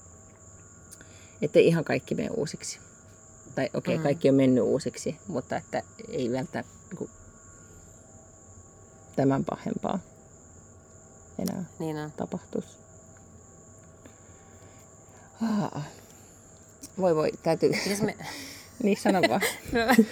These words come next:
Speaker 1: Mä
Speaker 2: pitääkö
Speaker 1: oon,
Speaker 2: meidän
Speaker 1: mä oon ihan
Speaker 2: puhua jostain
Speaker 1: hikinen, mä istun
Speaker 2: yhtään
Speaker 1: tässä,
Speaker 2: puh-
Speaker 1: mä istun tässä trooppisella parvekkeella, mulla on tosi hiki ja sit mua ahistaa ihan hirveesti.
Speaker 2: <laughs> Tota, ehkä meidän pitäisi yrittää jotenkin niinku tähän loppuun <laughs>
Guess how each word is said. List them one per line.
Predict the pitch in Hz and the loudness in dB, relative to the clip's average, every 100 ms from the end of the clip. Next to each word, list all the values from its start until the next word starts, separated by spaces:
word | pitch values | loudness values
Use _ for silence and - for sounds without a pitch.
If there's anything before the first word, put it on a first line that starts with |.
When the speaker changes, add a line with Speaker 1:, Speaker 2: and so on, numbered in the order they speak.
| - - - - - | 0 -16 -18 -4 6
Speaker 1:
Mä | - | 8
Speaker 2:
pitääkö | - | 10
Speaker 1:
oon, | - | 6
Speaker 2:
meidän | 240 247 | 4 6
Speaker 1:
mä | 302 | 8
oon | |
ihan | 339 302 | 10 10
Speaker 2:
puhua | 226 | 10
jostain | 392 | 12
Speaker 1:
hikinen, | 339 285 240 | 12 12 12
mä | |
istun | 262 - 247 | 8 6 4
Speaker 2:
yhtään | 233 | 4
Speaker 1:
tässä, | 214 | 4
Speaker 2:
puh- | 180 - - - - - | -4 -10 -14 -14 -16 2
Speaker 1:
mä | 240 269 | 8 8
istun | 302 254 | 8 4
tässä | 240 - - | 4 4 6
trooppisella | 269 277 - 208 196 | 8 6 4 0 2
parvekkeella, | 226 233 214 202 196 185 185 | 6 6 6 4 4 4 4
mulla | 185 214 | 4 2
on | |
tosi | 220 - 233 240 | 2 2 2 2
hiki | 226 220 | 2 4
ja | 151 | 4
sit | 208 220 - | 6 4 4
mua | 143 | 4
ahistaa | 202 180 165 - - - | 4 4 2 2 0 0
ihan | 214 196 - - | 2 0 -2 0
hirveesti. | 247 269 - 147 - - - - - - - - - - - - - - - 170 240 | 4 4 4 2 2 0 -2 -4 -14 -14 -16 -16 -20 -20 -20 -20 -20 -16 -8 -4 -4
Speaker 2:
<laughs> | 220 202 - - - - - - | -4 -6 -12 -16 -16 -16 -12 -4
Tota, | 175 170 175 156 156 147 160 | -4 0 0 2 0 -4 -8
ehkä | 165 190 | -4 -4
meidän | 175 | -2
pitäisi | 170 165 | -4 -4
yrittää | 185 180 151 | -6 -2 -2
jotenkin | 151 156 156 151 | -2 -4 -6 -8
niinku | 147 - | -10 -8
tähän | 156 160 | -4 0
loppuun | 180 - 175 165 | 0 -2 -2 0
<laughs> | 208 | 0